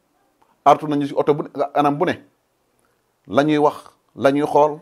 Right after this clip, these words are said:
la ñuy def, lépp nañ ko bàyyi xel te xam ni jaanam wàcc na, wax nañu li fi ne. Kon li ma bëggoon wax rek mooy damay fësal ni ña nga xam ne dañuy dem ci leneen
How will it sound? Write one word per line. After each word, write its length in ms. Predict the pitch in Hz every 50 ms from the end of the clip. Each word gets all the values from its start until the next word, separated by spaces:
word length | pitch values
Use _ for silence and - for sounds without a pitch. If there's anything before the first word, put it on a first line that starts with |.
| _ -
la 140 | - 120 135
ñuy 160 | 147 147 147
def, 260 | 147 147 143 - - _ _ _ _ _ _ _ -
lépp 280 | 208 220 220 220 - - -
nañ 180 | 120 135 135 127
ko 100 | - 123
bàyyi 200 | 117 113 107 101
xel 220 | - 113 110 - - _ _ _ _ _ _ _ _ _ -
te 80 | -
xam 220 | - - 131 120 117
ni 200 | 110 120 - - - _ _ _ _ _ _ _ _ _ _ _ _ _ _ _ _ _
jaanam 360 | - 107 120 120 117 120 110
wàcc 200 | 107 110 110 - 120
na, 60 | 104
wax 180 | 104 117 123 -
nañu 200 | 113 110 113 113
li 80 | 110 113
fi 120 | - -
ne. 100 | 107 95 98 _ _ _ _ _ _ _ _ _ _ _ _ _ -
Kon 240 | - 110 110 117 - - _ _ _ _ _ _ _ _ -
li 100 | 107 107
ma 80 | 110
bëggoon 240 | 107 110 113 120 120
wax 140 | 143 151 123
rek 100 | 135 120
mooy 300 | 131 156 160 - - - _ _ _ _ _ _ _ _ _ _ _ _ _ _ _ -
damay 220 | - 95 107 113 107
fësal 260 | - 135 - 143 123
ni 120 | 123 123
ña 100 | 127 131
nga 100 | 135 135
xam 180 | - - 127 123
ne 80 | 123
dañuy 260 | 123 131 135 143 139 135
dem 200 | 135 131 127 123
ci 80 | 143 139
leneen 300 | 147 160 170 170 147